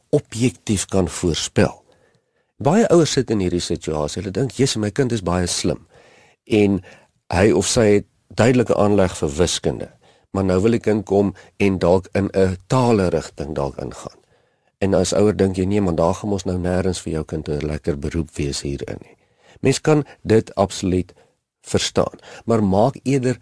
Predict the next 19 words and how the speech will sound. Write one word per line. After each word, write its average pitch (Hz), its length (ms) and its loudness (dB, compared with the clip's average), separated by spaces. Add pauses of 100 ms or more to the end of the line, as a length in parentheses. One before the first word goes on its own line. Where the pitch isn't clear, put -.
seker. - 680 -2 (460)
Ons 101 140 -2
het 123 160 -2
al - 140 2 (160)
telke 127 440 2
male 73 360 2
gesien 82 320 -8
hoeveel 98 380 -2
tyd 104 280 -2
en 85 160 -8
geld 98 380 -4
gemors 87 540 -2
word - 380 -8 (460)
met 104 260 2
hierdie 92 320 0
situasie 80 760 0
waar 78 180 -2
mense 80 440 -4
raai 82 540 -2